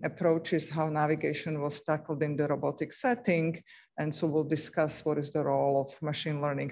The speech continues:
techniques in this state, uh, in this stage, and how we can sort of advance this field. So a lot of our work is motivated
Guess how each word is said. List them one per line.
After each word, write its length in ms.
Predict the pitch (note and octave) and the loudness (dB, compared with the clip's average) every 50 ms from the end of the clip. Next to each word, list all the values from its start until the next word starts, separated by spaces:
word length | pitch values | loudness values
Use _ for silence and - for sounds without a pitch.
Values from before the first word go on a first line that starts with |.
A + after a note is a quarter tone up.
| - - | -8 -10
techniques 580 | C#3 - - - G3 G#3 G#3+ G#3+ G#3 G#3+ - | -14 -6 -2 0 2 6 6 4 4 2 0
in 160 | G3 E3 E3 | 0 2 2
this 300 | - D#3 D3 - - - | 2 2 0 0 -2 -4
state, 560 | - - - - E3+ D3+ D3 D3 C#3+ C#3+ - - - - - - - - | -4 -6 -2 0 4 6 6 4 4 0 -6 -14 -20 -12 -12 -12 -2 0
uh, 180 | D#3+ D#3 D3+ - - | 2 2 2 0 2
in 160 | E3 E3 D3+ | 2 0 2
this 160 | C#3+ D#3 D3 - | 2 0 0 0
stage, 500 | - _ E3+ D3 C#3 C#3+ C#3+ - - - - | 0 _ 4 4 4 2 0 -2 -8 -8 -4
and 320 | D3+ C#3+ C#3 C#3 C3+ C#3+ | -2 -2 0 0 0 0
how 220 | C3+ C#3 C#3+ C#3+ C#3 | 0 2 0 0 0
we 120 | C#3+ C#3 | -2 -4
can 380 | C3+ - E3 C#3 C3 B2+ C3 C3 - - - - - - - _ _ _ _ | -4 -4 -2 -2 -2 -2 -4 -6 -10 -20 -20 -20 -20 -20 -20 _ _ _ _
sort 220 | - - D#3+ D3+ | -4 -2 0 0
of 80 | C#3+ C3+ - | 0 0 -2
advance 400 | C#3+ C#3+ C#3+ D3 C3+ C3 B2+ C#3+ - | -4 -4 0 0 0 0 0 -2 -4
this 180 | - - - | -6 -10 -10
field. 380 | - - - - - - - - - _ _ _ _ _ - - - - - _ _ | -10 -8 -6 -6 -6 -8 -10 -18 -20 _ _ _ _ _ -20 -20 -20 -20 -20 _ _
So 240 | - - B3 A3+ A3+ | 0 6 8 10 10
a 20 | |
lot 140 | A#3 B3+ D#4 | 10 10 10
of 140 | D#4+ D#4 D#4+ | 8 8 8
our 400 | D#4 D4 C4+ B3+ A#3+ A3 A3 G3+ | 8 8 10 8 8 8 8 6
work 340 | F#3+ F#3+ F#3+ G3+ G#3 G3+ | 6 6 6 6 4 4
is 220 | A3+ G#3 G#3+ - - | 2 2 2 2 2
motivated 880 | G3 F#3 E3+ F3 F3+ F3 - G#3+ F3+ G3 F3+ F3+ F3+ - F#3+ F3 E3+ | 4 4 4 4 2 2 0 2 2 2 2 2 2 2 2 2 2